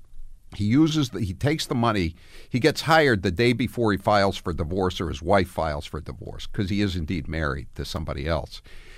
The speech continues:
And then they start using the money to go around the world on cruises all over the place and shacking up in, uh, in motel rooms. And so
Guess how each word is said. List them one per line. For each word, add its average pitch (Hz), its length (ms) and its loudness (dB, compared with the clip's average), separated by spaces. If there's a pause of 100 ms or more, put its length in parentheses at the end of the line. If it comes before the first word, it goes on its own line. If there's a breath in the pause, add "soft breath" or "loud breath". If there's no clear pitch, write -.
(340 loud breath)
And 117 640 4
then 156 220 4
they 147 160 4
start 120 360 2
using 135 380 2
the 107 60 4
money 110 320 4
to 107 100 -2
go 95 320 2
around 95 440 0
the 90 60 2
world 92 440 -2
on 76 220 -6
cruises - 720 -6 (340)
all 95 220 2
over 82 180 -2
the - 80 -10
place - 400 -12
and 92 120 -4
shacking 98 600 -4
up 80 280 -4 (580 soft breath)
in, 87 320 -2
uh, 82 240 -2
in 87 160 -2
motel 85 480 0
rooms. - 480 -10 (800 soft breath)
And 120 500 4
so 120 460 4